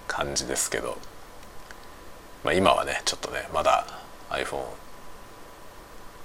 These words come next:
使い始めたばっかりなんで、いろいろとね、あの、発見が多いんですよね。まあ、しばらくしたら多分ほとぼりが冷めて、<laughs> 別の話題も出てくると思います。というかね、来週、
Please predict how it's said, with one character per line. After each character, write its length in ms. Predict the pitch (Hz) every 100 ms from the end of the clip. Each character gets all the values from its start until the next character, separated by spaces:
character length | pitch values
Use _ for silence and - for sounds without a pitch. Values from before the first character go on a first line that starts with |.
| - - -
使 280 | - - 76
い 240 | 73 73 -
始 260 | - - 98
め 100 | 85
た 80 | 85
ば 80 | 76
っ 60 |
か 140 | - 71
り 80 |
な 100 | -
ん 120 | 53 62
で、 180 | 50
い 60 | 175
ろ 140 | 185
い 40 | 185
ろ 100 | 170
と 120 | 165
ね、 300 | 156 131 - - - - - -
あ 140 | -
の、 340 | 57 50 50 50 - - - - -
発 240 | - -
見 180 | - 82
が 140 | 78 73
多 160 | 73
い 40 | -
ん 60 |
で 60 | -
す 100 | -
よ 100 | -
ね。 160 | - - - - - - - - - - - - -
ま 60 | -
あ、 20 |
し 100 | -
ば 100 | 156
ら 80 | -
く 60 |
し 80 | -
た 80 | -
ら 40 |
多 100 | 82
分 120 | 76 -
ほ 120 | -
と 140 | -
ぼ 120 | 82
り 80 | 76
が 100 | 76 -
冷 100 | 69
め 120 | 69
て、 180 | - 67 - - - - - - - - - -
<laughs> 1080 | - - - - - - - - - - -
別 240 | - 92 87
の 80 |
話 80 | 80
題 120 | 76
も 100 | 76
出 100 | 76
て 80 | 76
く 80 | 67
る 80 | 65
と 100 | -
思 100 | 65
い 40 |
ま 100 | -
す。 100 | -
と 100 | -
い 40 | 117
う 40 |
か 100 | 113
ね、 100 | 78
来 200 | 85 113
週、 300 | 135 - 147